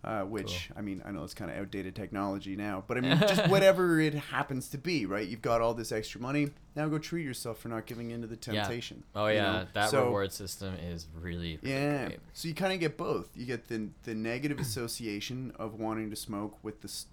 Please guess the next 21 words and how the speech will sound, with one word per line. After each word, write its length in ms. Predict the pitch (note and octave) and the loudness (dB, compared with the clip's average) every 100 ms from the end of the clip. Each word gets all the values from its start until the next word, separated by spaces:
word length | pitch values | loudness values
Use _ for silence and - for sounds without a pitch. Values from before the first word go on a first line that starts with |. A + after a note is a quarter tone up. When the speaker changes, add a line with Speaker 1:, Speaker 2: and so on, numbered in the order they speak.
| - | -6
Speaker 1:
that 220 | - E2 - | -2 -2 -2
instant, 500 | - B2 - B2 A2 | -4 -4 -4 -6 -6
like, 220 | - G2+ | -4 -6
snapping, 800 | - - - - G#2 A2+ A2+ A#2 - - | -4 -4 -4 -4 -2 -2 -2 -6 -4 2
"Ah, 500 | A#2 A2 - - - | 4 4 0 -6 -10
fuck, 420 | - F#3+ - - - | 0 0 0 -12 -4
that 180 | - F2+ | 0 2
hurt." 300 | - D#3+ - - - - - - - - | 2 -2 -4 -14 -20 -20 -20 -20 -16 -4
Then 320 | C3 C3 C3 | 0 0 2
that, 300 | A#2 A2 - | 2 2 0
Speaker 2:
<laughs> 40 | |
Speaker 1:
that 200 | C3 A2+ | -4 -2
little 220 | C3+ C#3+ C#3+ | 0 0 0
bit 180 | C#3+ | 0
more 300 | B2 C#3+ C#3 | 0 0 0
of 80 | C3 | -2
long-term, 1200 | B2 C3 C3 C3+ C#3 C3 - B2+ B2 A#2+ A#2+ A#2+ B2+ - - - - - - - - - | -4 -2 -2 -2 -4 -6 -8 -6 -4 -2 -2 -4 -6 -14 -20 -20 -20 -20 -20 -20 -12 -6
uh, 220 | A#2+ A2+ | -4 -2
gratification 1120 | A2+ A#2 A2 G#2+ G#2+ - A2+ G#2+ - A2+ G#2+ - - | 2 2 2 0 -8 -4 -4 -2 -4 -4 -6 -10 -10
of, 200 | - G#2+ | -6 -4
like, 260 | A2 F#2 | -2 -4